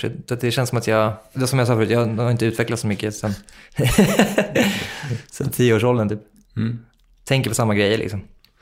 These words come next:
Speaker 2: Betyder det här, om du är mycket bakåt så att säga, i huvudet och tycker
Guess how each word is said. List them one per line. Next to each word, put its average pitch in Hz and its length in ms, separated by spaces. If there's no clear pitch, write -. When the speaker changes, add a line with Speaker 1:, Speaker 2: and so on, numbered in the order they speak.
Speaker 2:
Betyder 147 500
det 135 60
här, 180 260
om 151 200
du 139 100
är 160 340
mycket 143 460
bakåt 110 1000
så - 240
att 101 100
säga, 98 280
i 95 40
huvudet 98 460
och 98 120
tycker 104 280